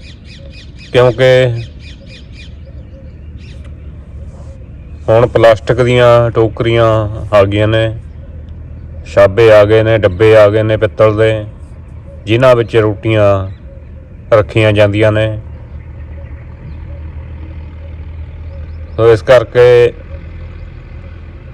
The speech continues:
ਇਹਨਾਂ ਛਾਬਿਆਂ ਦੀ ਹੁਣ ਬਹੁਤੀ ਲੋੜ ਨਹੀਂ ਰਹੀ,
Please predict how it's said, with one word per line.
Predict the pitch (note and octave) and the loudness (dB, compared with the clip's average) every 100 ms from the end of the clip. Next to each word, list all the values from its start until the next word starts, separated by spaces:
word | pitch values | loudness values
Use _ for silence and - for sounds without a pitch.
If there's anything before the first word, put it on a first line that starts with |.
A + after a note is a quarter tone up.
| - - - | -20 -20 -8
ਇਹਨਾਂ | B2+ C3+ B2+ | 2 4 4
ਛਾਬਿਆਂ | - G#2+ A2 G#2 A#2+ A#2+ | 4 2 4 4 4 6
ਦੀ | A#2 | 4
ਹੁਣ | A#2 A2+ A2+ G#2 G#2 - - - - - - - - - - G#2 | 4 4 2 0 -6 -14 -18 -20 -20 -20 -20 -18 -18 -16 -12 2
ਬਹੁਤੀ | A2 B2 C3 | 4 4 2
ਲੋੜ | A2 G#2+ A2 | 4 4 4
ਨਹੀਂ | A2 G#2+ | 2 0
ਰਹੀ, | G2+ A2 A#2 | 2 0 0